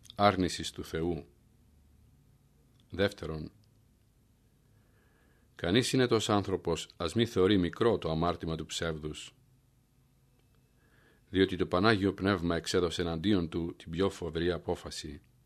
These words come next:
«Απολύς πάντας τους λαλούντας το ψεύδος». Ψαλμός πέμπτος και στίχο εφτά. Αυτό λέγει ο Δαβίδ προς το Θεό.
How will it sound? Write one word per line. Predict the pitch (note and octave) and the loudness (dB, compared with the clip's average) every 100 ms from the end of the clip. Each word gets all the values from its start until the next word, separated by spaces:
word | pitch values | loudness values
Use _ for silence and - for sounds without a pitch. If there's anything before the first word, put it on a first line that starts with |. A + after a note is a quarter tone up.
| _ _ _ _ _ _ - _ | _ _ _ _ _ _ -20 _
«Απολύς | F#2 F#2 F2 G2+ F#2+ - _ _ _ _ _ | -2 0 2 2 0 -8 _ _ _ _ _
πάντας | F2+ F2+ D#2+ D#2+ - - _ _ | 2 2 0 -4 -8 -18 _ _
τους | - F2 | -8 -4
λαλούντας | D#2+ D#2+ F2 D#2 D#2+ D#2+ | -2 -2 -2 -4 -6 -8
το | - | -12
ψεύδος». | - - E2+ D2+ C#2 C2 - - _ _ _ _ _ _ _ _ _ _ _ _ _ | -10 -8 -8 -8 -12 -14 -20 -20 _ _ _ _ _ _ _ _ _ _ _ _ _
Ψαλμός | - D#2+ E2 E2+ - | -6 -4 -4 -6 -8
πέμπτος | - E2+ E2 E2+ E2+ | -4 -4 -4 -8 -8
και | - - | -10 -14
στίχο | - F2+ - E2 E2 _ | -10 -10 -8 -8 -10 _
εφτά. | - D2+ - D#2+ D2 _ _ _ _ _ _ _ _ _ _ _ _ _ _ _ _ _ _ _ _ | -18 -18 -6 -6 -6 _ _ _ _ _ _ _ _ _ _ _ _ _ _ _ _ _ _ _ _
Αυτό | - E2+ - G2 | -6 -6 2 4
λέγει | F2+ E2 E2+ | 4 2 0
ο | |
Δαβίδ | D#2+ D2 F#2+ G#2+ | 0 0 2 2
προς | - D#2+ | 0 -10
το | - | -8
Θεό. | D#2 E2 E2 D2+ | -8 -4 -4 -6